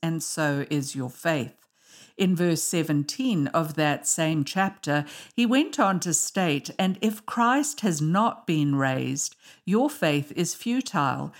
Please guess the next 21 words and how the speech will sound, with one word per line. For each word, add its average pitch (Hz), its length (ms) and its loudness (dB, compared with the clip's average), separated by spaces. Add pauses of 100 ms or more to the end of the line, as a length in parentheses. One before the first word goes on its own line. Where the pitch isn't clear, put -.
(160)
You 196 220 2
are 156 80 2
still 202 480 0
in 165 240 -2
your 151 200 0
sins." 135 640 -2 (200)
So 269 440 2
from 392 340 2
that, 156 340 0
I 220 120 2
think 311 260 -2
it's - 220 -2
clear 165 520 0
that 202 380 -4
it's 208 280 -4
vital 165 760 -2 (100)
that 170 220 -2
we 220 280 0
as 196 200 -2
Christ 180 500 0
followers 143 720 -2